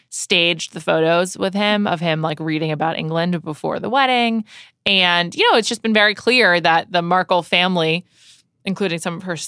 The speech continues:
her siblings, speak to the press. And in that letter, she asked him not to. Even today, there was a, there was a video of a, a naked Markle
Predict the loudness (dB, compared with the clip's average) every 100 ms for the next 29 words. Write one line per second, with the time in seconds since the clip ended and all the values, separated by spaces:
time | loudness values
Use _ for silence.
0 | -6 -2 -2 -4 -4 -4 0 0 -2 -8
1 | -16 _ -16 -8 -2 -2 0 -2 2 4
2 | 4 2 -4 -6 0 2 2 0 -4 -2
3 | 0 0 2 0 0 0 0 0 -2 -2
4 | -2 -2 -2 -2 -2 -4 _ _ _ -6
5 | -4 0 2 2 2 -2 -6 -6 -6 -10
6 | _ -4 -4 -2 -2 0 -2 -4 -4 -4
7 | -4 -4 -4 -4 -4 -4 -2 -4 -6 -10